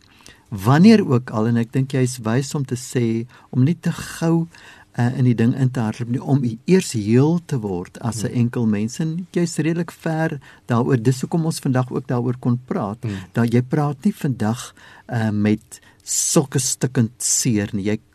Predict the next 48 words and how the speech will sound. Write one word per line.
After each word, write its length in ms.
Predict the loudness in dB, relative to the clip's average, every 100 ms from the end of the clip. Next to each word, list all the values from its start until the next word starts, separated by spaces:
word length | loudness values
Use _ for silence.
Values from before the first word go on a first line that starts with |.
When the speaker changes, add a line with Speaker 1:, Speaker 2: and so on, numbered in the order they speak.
| 2
Speaker 1:
kom 200 | 4 4 2
wys 320 | 2 2 0
eintlik 440 | 0 0 0 -4 -2
vir 120 | 0
mense 540 | 0 -2 -4 -8 -8 -8 -2
jou 140 | 0
skoon 480 | -2 -4 0 0 0
wasgoed. 600 | -6 -8 -10 -12 _ -8
Speaker 2:
Ja. 280 | -4 -4 -6 -16 -20 -18 -18 _ _ _ _ _ -4
Speaker 1:
By 220 | 2 4
implikasie, 840 | 4 4 4 6 4 4 2 -2 -2 -8 _ _ _ _ _ _ 2
hierdie 160 | 2
klere 260 | 4 4 4
wat 120 | 4 2
jy 40 | 0
aangetree 500 | -2 -2 -4 -2 -4
het, 80 | -2
was 240 | -2 -2 0
nie 80 | 0
noodwendig 580 | 0 -2 -2 -2 -4 -6
skoon 280 | -4 0 4
nie, 40 | 4
maar 140 | 2
hulle 100 | 0
is 80 | -2 -2
nou 100 | -2 0
weer 100 | -2
skoon 380 | -4 -2 -2 -2 -10 -18 0
en 200 | 2 2
van 160 | 2 0
dit 120 | 2
moet 120 | 0 0
jy 60 | 0
nog 200 | 0 -4
'n 60 |
bietjie 220 | -6 -6
stry-, 340 | -6 -4 -4 -6
Speaker 2:
Ja. 80 | -8
Speaker 1:
stryk 420 | -2 0 0 -4
en, 240 | 0 0 2
en 140 | 2
mooi 260 | 2 2 0
kry. 160 | 0
Maar 200 | 2 2 6
dit 220 | 6 6
is 180 | -2 0
die 100 | -2
getuienis 760 | -2 -4 0 2 2 0 -4